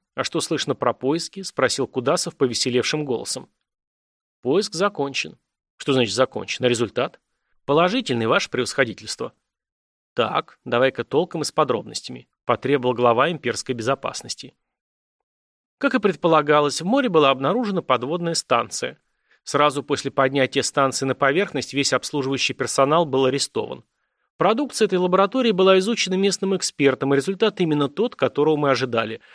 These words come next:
Обнаружен неизвестный нам токсин. Эксперт толковый?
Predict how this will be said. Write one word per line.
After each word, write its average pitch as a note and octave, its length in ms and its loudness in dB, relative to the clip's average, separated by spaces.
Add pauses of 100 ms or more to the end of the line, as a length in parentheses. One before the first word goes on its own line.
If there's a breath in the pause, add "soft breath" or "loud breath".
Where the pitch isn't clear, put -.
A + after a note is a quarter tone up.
(120)
Обнаружен F#3 600 2
неизвестный C#3+ 580 0
нам B2+ 220 0
токсин. - 500 -4 (1160)
Эксперт A#2+ 460 -4
толковый? E3 540 0